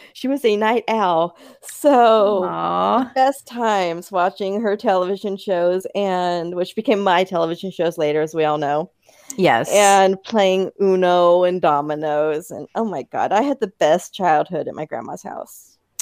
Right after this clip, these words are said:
Speaker 2: Aw, yeah. Shout out to the grandmas of the world.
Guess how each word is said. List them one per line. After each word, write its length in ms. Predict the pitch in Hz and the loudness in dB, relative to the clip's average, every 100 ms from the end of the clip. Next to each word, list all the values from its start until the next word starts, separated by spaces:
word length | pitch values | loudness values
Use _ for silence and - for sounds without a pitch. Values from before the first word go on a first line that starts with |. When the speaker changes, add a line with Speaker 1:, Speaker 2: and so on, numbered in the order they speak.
| - - | -12 -2
Speaker 2:
Aw, 1040 | 226 196 190 190 196 202 208 220 226 247 | 2 4 4 4 4 4 4 4 4 2
yeah. 500 | 208 185 208 226 214 - | 0 2 4 4 0 -6
Shout 260 | - 202 202 | -2 2 4
out 140 | 226 | 2
to 80 | 254 | -2
the 80 | 240 | -6
grandmas 580 | 185 190 208 233 226 202 | 0 2 2 2 -2 -2
of 100 | 196 | -4
the 100 | 190 | -2
world. 180 | 190 | 2